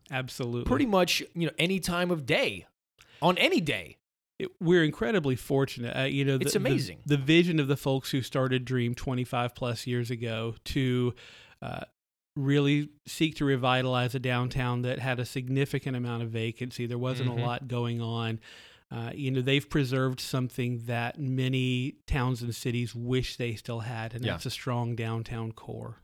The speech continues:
Speaker 1: Uh, you see it in other communities here in the Charleston area, and I won't name names, but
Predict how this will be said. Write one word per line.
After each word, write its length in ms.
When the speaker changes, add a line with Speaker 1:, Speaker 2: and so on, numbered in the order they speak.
Speaker 1:
Uh, 40
you 220
see 300
it 100
in 320
other 260
communities 640
here 200
in 80
the 80
Charleston 500
area, 480
and 200
I 40
won't 240
name 260
names, 420
but 260